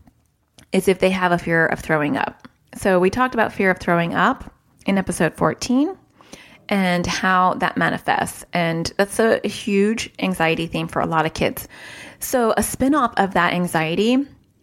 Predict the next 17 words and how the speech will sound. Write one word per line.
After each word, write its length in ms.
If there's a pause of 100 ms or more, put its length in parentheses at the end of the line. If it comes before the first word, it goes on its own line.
(120)
is, 360 (360)
"I 140
don't 220
feel 140
like 160
I'm 80
gonna 140
throw 220
up 260 (180)
as 280
long 180
as 100
I'm 120
next 260
to 80
my 140
mom." 640